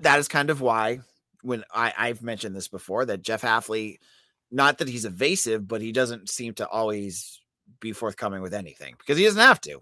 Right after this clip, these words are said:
And I don't blame him for that. It's a not, it's an edge for him to not say anything, right? What is, what is the edge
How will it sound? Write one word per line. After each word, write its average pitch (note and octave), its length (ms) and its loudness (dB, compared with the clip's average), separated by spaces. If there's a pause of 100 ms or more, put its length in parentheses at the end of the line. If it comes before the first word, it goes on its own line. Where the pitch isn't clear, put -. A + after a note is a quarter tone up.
(120)
And B2 140 0
I D#3 60 6
don't E3+ 120 4
blame D#3+ 260 2
him G2+ 60 -10
for E2 140 -16
that. C2+ 220 -12
It's - 120 -14
a F2+ 40 -10
not, G#2 200 -6 (320)
it's - 120 -12
an A#2 140 -8
edge D3 220 2
for D#3 120 0
him B2+ 220 -2
to A#2 100 -2
not G#2+ 260 0
say F3 160 -4
anything, C#2+ 440 -16
right? G#2 220 -4 (1300)
What D3 420 4
is, F3+ 500 0 (760)
what E3 260 2
is F#4 140 4
the C4+ 200 -6
edge C3 520 2